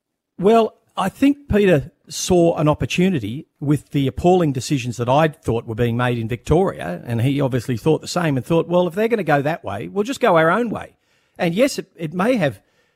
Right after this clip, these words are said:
damaged their, their carnival, but it was self-inflicted.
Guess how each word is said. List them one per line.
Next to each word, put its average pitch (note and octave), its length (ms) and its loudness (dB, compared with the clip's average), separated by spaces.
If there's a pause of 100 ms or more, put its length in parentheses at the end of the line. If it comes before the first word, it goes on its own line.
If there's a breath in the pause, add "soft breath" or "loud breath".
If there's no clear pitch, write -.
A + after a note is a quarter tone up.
(160)
damaged C#3+ 500 -2
their, A2+ 260 -2 (200)
their B2+ 140 -2
carnival, A2+ 420 -4
but G3 140 -2
it B3+ 80 0
was A#3+ 140 -4
self-inflicted. B3 840 -4